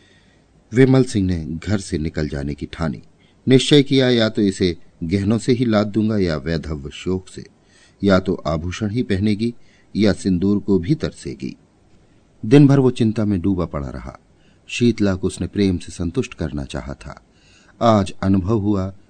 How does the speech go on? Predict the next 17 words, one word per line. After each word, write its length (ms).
कि 80
नारी 360
का 120
हृदय 400
प्रेम 240
पाश 440
से 180
नहीं 240
बंधता, 500
कंचन 360
के 120
पाश 460
से 180
ही 160
बंध 240
सकता 380
है। 180